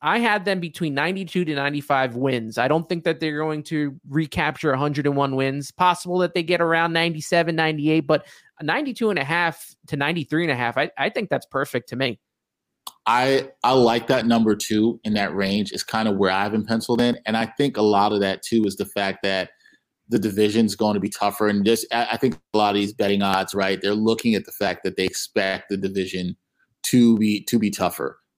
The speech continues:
Speaker 2: Um, look, it, it, I, I could see it, you know, if I had to, if you put a number,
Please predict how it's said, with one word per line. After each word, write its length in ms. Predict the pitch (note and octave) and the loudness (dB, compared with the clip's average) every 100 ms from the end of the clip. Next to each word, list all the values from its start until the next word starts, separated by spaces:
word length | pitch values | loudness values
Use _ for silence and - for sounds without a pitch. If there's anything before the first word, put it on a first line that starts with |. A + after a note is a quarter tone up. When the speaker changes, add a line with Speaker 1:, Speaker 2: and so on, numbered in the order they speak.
| - | 0
Speaker 2:
Um, 540 | G2 G2 F#2 F#2 F2+ _ - | 2 4 2 0 -6 _ -2
look, 380 | A2+ C#3+ - - _ _ _ _ _ _ _ _ | 2 2 -2 -14 _ _ _ _ _ _ _ _
it, 260 | A#2+ A2+ - - | -2 -2 -4 -10
it, 280 | B2+ C3 - _ B2 | -8 -8 -12 _ -4
I, 300 | A#2+ E2 A#2 | -4 -2 -4
I 40 | |
could 160 | C3+ C3 | -2 -2
see 260 | - C3+ B2+ | 0 4 4
it, 160 | B2 | 2
you 140 | C#3 B2 | 0 0
know, 100 | A2 | 2
if 100 | A#2 | 0
I 100 | A2 | 0
had 200 | B2 A#2+ | 0 0
to, 80 | |
if 80 | A#2+ | -2
you 80 | A2 | -2
put 160 | - C3+ | 2 2
a 60 | |
number, 580 | G#2 G#2+ A2 A#2+ A#2+ | 2 2 2 4 2